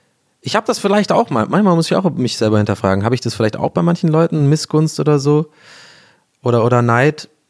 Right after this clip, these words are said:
Ich weiß es nicht, aber es sind gefährliche Emotionen einfach und macht vieles leider kaputt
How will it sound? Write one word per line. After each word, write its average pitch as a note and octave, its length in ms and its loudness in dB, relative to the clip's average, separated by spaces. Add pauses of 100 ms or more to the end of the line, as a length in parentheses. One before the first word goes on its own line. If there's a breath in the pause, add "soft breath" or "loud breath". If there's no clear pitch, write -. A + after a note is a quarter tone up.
(120)
Ich - 160 -16
weiß D#3 200 0
es G#2 120 -8
nicht, - 240 -14
aber C3+ 120 0
es - 60 -4
sind D#3+ 100 0
gefährliche E3+ 460 -2
Emotionen C3+ 460 0
einfach F2 440 -8
und G2+ 420 -4
macht A2+ 260 -4
vieles D#3 300 -2
leider B2+ 180 2
kaputt - 460 -4